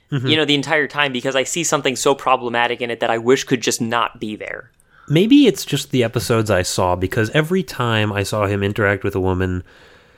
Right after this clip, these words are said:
Speaker 1: she was always, like, a career professional,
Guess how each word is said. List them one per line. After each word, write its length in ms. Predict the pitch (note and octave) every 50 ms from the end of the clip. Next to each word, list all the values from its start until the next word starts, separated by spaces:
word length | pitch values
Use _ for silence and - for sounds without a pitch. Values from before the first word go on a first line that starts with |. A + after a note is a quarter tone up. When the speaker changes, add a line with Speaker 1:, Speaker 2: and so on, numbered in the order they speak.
| _ -
Speaker 1:
she 220 | C3 - - D3+
was 140 | C#3 C3+ B2+
always, 320 | - A#2+ B2+ E3 E3 C3+
like, 340 | C3 B2 A2 G#2+ G#2 - - _ _ _ _ _ -
a 60 | -
career 340 | A2 - - A2+ G#2+ A2 B2
professional, 800 | - - C#3 - - B2+ G#2+ G#2 - A#2+ G#2+ G#2 G#2+ G#2 G#2+ -